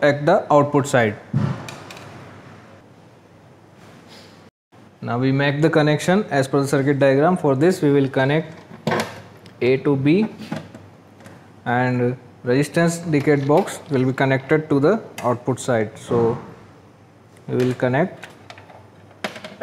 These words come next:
positive and negative at the output terminals.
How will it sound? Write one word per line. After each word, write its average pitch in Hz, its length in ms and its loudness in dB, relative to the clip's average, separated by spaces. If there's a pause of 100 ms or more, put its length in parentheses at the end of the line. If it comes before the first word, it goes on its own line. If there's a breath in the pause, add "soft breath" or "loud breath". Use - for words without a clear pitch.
(1080)
positive 127 580 0
and 120 220 -4
negative 127 420 0 (540)
at 113 280 -6
the 147 80 0
output 127 440 -2
terminals. 101 420 -4